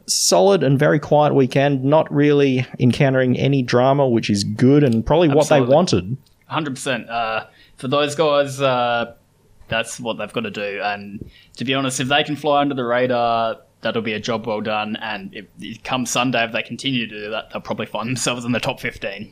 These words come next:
Speaker 1: Yeah. Uh, twenty-seventh place, Jack Smith and Jackson Evans. And twenty-eighth and last, and this is a bit of a surprise, but Tim Slade and Tim Blanchard in the Blanchard Racing Team car. Now,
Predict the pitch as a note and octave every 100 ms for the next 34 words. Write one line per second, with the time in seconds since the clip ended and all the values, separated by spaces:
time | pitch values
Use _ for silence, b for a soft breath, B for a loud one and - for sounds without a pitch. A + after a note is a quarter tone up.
0 | _ B2 F2 D#2 - B B B B B
1 | - C3+ C3 - F3 E3+ D3+ C#3+ C#3 -
2 | C#3+ C3+ - D#3 C#3+ - C3+ A#2+ A2+ G#2+
3 | - A#2+ A#2 A#2 A#2 - B2+ A#2+ - F3
4 | D#4+ E4+ - G3+ F3 G3+ F#3+ F#3 F#3 C4
5 | E4+ C4+ F3+ F#3+ C#3 - - E3 G3+ B2
6 | - - - - G#3+ G#3+ - E3+ D#3 C#3+
7 | D#3 C3 C3 F#3+ - G#2+ G2+ G2 A#2+ A#2+
8 | A2+ G#2+ D3 - C#3 - G#2 F#2 A#2+ G2
9 | F#2+ B2